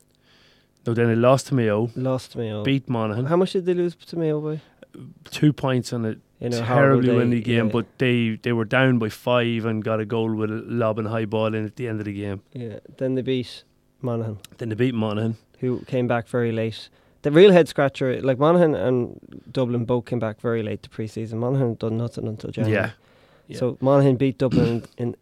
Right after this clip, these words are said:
Speaker 2: in that game. So Ro-,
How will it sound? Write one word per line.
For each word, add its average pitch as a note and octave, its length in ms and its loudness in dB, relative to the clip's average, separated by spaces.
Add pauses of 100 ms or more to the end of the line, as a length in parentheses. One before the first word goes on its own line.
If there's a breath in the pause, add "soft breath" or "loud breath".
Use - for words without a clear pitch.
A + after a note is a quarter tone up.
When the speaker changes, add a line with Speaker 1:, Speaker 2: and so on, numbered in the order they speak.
(120)
Speaker 2:
in A#2 140 0
that C3 240 0
game. A#2+ 240 -4 (800 loud breath)
So - 260 0 (840)
Ro-, D3+ 180 4